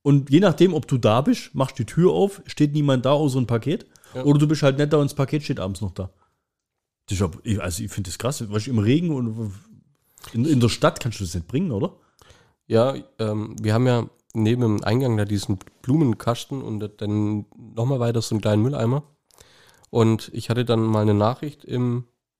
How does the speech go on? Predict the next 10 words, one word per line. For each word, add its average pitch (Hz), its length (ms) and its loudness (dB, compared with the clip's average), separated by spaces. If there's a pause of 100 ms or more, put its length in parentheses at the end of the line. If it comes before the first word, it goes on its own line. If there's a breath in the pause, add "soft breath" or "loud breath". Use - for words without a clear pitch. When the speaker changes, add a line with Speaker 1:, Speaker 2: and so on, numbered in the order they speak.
(240)
Speaker 2:
Briefkasten, 127 680 -2 (600)
links 123 320 2
hinter 123 200 -4
Mülleimer. 104 520 -4 (1700 loud breath)
Also 107 200 -2
die 110 60 -2
waren 135 120 2
schon 151 140 -2
auch 165 100 -2
kreativ. 156 500 -6